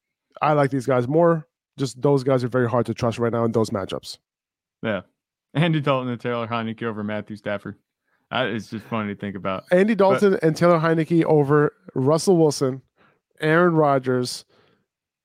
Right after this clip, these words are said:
Speaker 1: Trevor Lawrence, and Matthew Stafford. <laughs>
Speaker 2: Just crazy.
Speaker 1: Love it.
Speaker 2: But yeah, I, I, I agree. I mean, Taylor Heinicke did not look like, it seems like Taylor Heinicke's, you know, thing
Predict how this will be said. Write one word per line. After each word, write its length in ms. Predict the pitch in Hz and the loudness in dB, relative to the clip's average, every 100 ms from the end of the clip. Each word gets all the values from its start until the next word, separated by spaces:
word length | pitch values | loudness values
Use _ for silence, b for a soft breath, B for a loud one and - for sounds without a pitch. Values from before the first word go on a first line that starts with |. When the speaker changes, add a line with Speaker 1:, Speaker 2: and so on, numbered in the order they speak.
| _ _ _ _ _ _ _ | _ _ _ _ _ _ _
Speaker 1:
Trevor 280 | - 175 175 | -2 2 4
Lawrence, 360 | 156 143 139 135 | 4 2 0 -2
and 180 | 139 139 | -4 -2
Matthew 260 | 120 123 | -4 -6
Stafford. 400 | - 127 - - - 208 - | -6 -8 -10 -16 -4 -4 -2
<laughs> 400 | - - - - | -4 -4 -6 -4
Speaker 2:
Just 300 | 165 160 - - 202 - | 0 0 0 -8 -14 -12
crazy. 420 | 185 147 120 107 | -4 -2 0 -2
Speaker 1:
Love 200 | 135 117 | -2 -4
it. 140 | 110 _ _ _ _ _ | -6 _ _ _ _ _
Speaker 2:
But 80 | 135 | 0
yeah, 240 | 135 117 - | 2 2 -2
I, 80 | 139 | -4
I, 200 | - 160 196 | 2 2 2
I 120 | 160 | 0
agree. 420 | 156 151 185 107 - - | 0 0 -2 -2 -10 -6
I 60 | |
mean, 160 | 160 143 | -4 -2
Taylor 280 | 165 202 170 | 2 2 2
Heinicke 460 | 185 202 131 127 - _ _ | 0 -2 -4 -6 -10 _ _
did 160 | 143 127 | -6 -4
not 260 | 127 143 | -2 -2
look 140 | 160 151 | -2 0
like, 240 | 156 139 - _ B - | 0 -2 -8 _ B -8
it 100 | 151 | 2
seems 180 | 294 | 2
like 160 | 339 294 | 2 0
Taylor 260 | 233 233 180 | 2 2 2
Heinicke's, 480 | 165 165 165 143 | 0 -2 -6 -6
you 60 | 139 | -4
know, 120 | 127 | -4
thing 380 | 120 120 110 117 | -6 -6 -8 -10